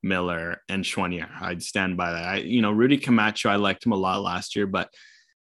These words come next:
he just hasn't looked the same this year. I don't know what it is. Like, on the ball, he's making uncharacteristic mistakes. Like, l-, last year, he looked so different. Now he's starting to look like the,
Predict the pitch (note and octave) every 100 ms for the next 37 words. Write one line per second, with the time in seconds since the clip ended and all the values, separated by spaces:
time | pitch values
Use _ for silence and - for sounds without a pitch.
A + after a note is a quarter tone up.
0 | _ - C3+ D3+ C#3 C3+ C#3+ A#2 A#2 -
1 | G#2+ - F#2 G2+ F#2 - G2 F2 F2 G2+
2 | F#2+ F2+ F#2+ F2 F2 F2+ F#2 E2+ F2+ F#2+
3 | F2+ F2 F2+ F2 E2+ F2 - F#2 - F#2+
4 | F2 G#2+ _ G2 G2 F#2 G2+ F2+ - F#2
5 | F#2 - - F#2 - - F2+ F2+ F#2 D#2+
6 | - F2+ G#2 - F#2 A2+ G2 G2 G#2+ G#2+
7 | A#2+ - C#3+ A#2+ A#2+ A#2 - - - -
8 | A#2+ A#2+ A#2 G#2+ _ - G#2 G#2 - G2
9 | G2+ A2 A2 - A#2 G2+ G2+ - G#2+ G2+
10 | - G#2 G#2